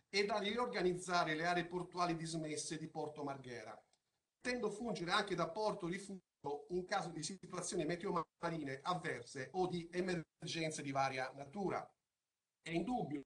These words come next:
che l'infrastruttura da progettare offshore sarà di dimensioni importanti e dovrà prevedere il raggiungimento di fondali adeguati,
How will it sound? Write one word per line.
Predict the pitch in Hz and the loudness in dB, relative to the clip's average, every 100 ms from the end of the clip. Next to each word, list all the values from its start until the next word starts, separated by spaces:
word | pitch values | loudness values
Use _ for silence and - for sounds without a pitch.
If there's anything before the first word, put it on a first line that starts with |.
| _ - | _ -8
che | 127 - _ _ _ _ _ - | -8 -10 _ _ _ _ _ -2
l'infrastruttura | 170 180 185 185 202 202 240 | 2 2 2 -2 -2 -2 2
da | 196 - _ _ - | 0 -2 _ _ -2
progettare | 185 170 180 - 180 | 0 2 2 2 2
offshore | 175 202 185 165 | 2 0 0 0
sarà | - 185 | 0 2
di | 185 | 2
dimensioni | 180 180 175 220 196 | 4 6 4 4 0
importanti | 175 - 165 - 160 131 120 - 120 120 _ _ _ _ _ 147 | 0 -2 -4 0 0 0 -6 -6 -8 -10 _ _ _ _ _ -4
e | |
dovrà | 156 196 214 | 2 4 4
prevedere | 214 208 208 - 196 180 170 | 2 0 0 0 0 2 2
il | |
raggiungimento | 170 165 196 185 202 214 202 | 2 0 -2 -2 0 2 2
di | 156 165 | -2 -4
fondali | 185 180 190 202 | -2 0 2 4
adeguati, | 170 160 160 165 165 180 160 135 143 135 135 | 2 0 -2 -2 -2 2 2 0 -6 -8 -10